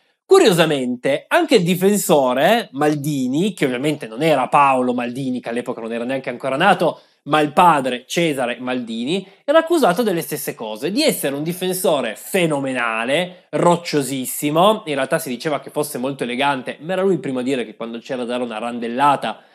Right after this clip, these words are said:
la dava anche volentieri, ma dall'altra parte anche accusato di ogni tanto dimenticarsi della partita, tanto da causare le cosiddette maldinate.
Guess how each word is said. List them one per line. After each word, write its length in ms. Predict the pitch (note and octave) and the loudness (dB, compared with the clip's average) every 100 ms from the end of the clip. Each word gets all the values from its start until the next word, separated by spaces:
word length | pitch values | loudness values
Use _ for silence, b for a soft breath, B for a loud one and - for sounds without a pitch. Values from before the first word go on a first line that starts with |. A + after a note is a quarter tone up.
| b | b
la 140 | - B2+ | -6 0
dava 280 | C3+ C3 B2 | 2 2 0
anche 260 | B2+ C3 | -2 -6
volentieri, 800 | A#2 A2 A2 - G2+ G#2+ A3+ B3 B B B B | -6 -8 -10 -12 -10 -4 -4 -4 B B B B
ma 300 | F4 C#4 - _ _ | 0 0 -4 _ _
dall'altra 840 | F#3 G3 F#3+ A3+ C#4 D#4 D#4+ F4 | -18 -14 -10 -2 2 2 2 2
parte 380 | - A#3 B3+ C#4+ | 4 4 2 2
anche 280 | C#4 C#4 C4+ | 0 2 0
accusato 720 | B3+ - E4 C4+ G3 G#3 C#4 | -2 2 4 6 6 4 2
di 340 | G3 A3 A#3+ A3 | 2 2 2 4
ogni 360 | A#3+ C4+ D4+ | 4 4 4
tanto 400 | C4 G3+ G3+ A3 | 4 4 2 0
dimenticarsi 840 | G3 G3 F#3+ F3+ G#3 E3 C#3 C#3+ E3+ | 0 2 0 0 -2 0 -2 -2 -2
della 200 | C#3 B2+ | -2 -2
partita, 520 | B2 - A#2 A2 C#3+ | -6 -8 -12 -8 -2
tanto 260 | G3 G3+ | -2 0
da 160 | C#3+ C3+ | -4 0
causare 420 | G3 G3 D#3 D#3+ | 0 2 2 2
le 100 | D3 | -2
cosiddette 680 | - C3 D#3+ C3 B2 D3 C#3 | -4 -6 -4 -6 -6 -8 -8
maldinate. 1160 | D3+ C#3 C#3+ C3 B2 B2 A#2+ G2+ G2 G2+ A2 | -8 -4 -2 -2 -4 -4 -6 -6 -12 -12 -12